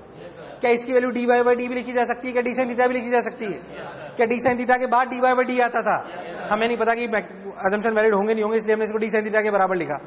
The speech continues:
किसके बराबर लिखा? क्योंकि मुझे नहीं पता छोटा होगा बड़ा। Yes or no? तो this should be equal to d sin alpha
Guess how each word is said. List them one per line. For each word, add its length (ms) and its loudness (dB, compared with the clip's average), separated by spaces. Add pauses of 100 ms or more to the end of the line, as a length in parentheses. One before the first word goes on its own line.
(1000)
किसके 220 -4
बराबर 260 2
लिखा? 200 2 (640)
क्योंकि 140 -4
मुझे 200 2
नहीं 100 4
पता 180 6
छोटा 200 0
होगा 200 2
बड़ा। 260 2
Yes 180 2
or 100 4
no? 160 2 (720)
तो 60 -6
this 200 -4
should 160 -6
be 80 -2
equal 240 0
to 140 -2 (2000)
d 160 -4
sin 260 -4
alpha 300 0